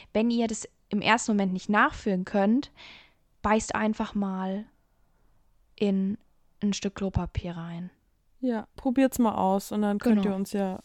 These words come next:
Speaker 2: sagen, was ihr davon haltet.
Speaker 1: Ja, wir haben heute irgendwie so ganz weirde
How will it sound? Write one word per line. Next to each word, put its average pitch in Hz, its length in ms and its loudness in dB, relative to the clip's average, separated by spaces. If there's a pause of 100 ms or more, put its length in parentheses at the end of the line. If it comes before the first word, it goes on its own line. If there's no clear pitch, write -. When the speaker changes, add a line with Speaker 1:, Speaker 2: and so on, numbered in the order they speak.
Speaker 2:
sagen, 190 480 -2
was 190 180 -8
ihr 190 200 -4
davon 190 380 -6
haltet. 190 380 -8 (420)
Speaker 1:
Ja, 214 220 0 (580)
wir 196 160 0 (220)
haben 196 240 0
heute 196 240 0
irgendwie 190 240 -2
so 185 180 -10 (140)
ganz 202 800 -4 (640)
weirde 196 1000 -2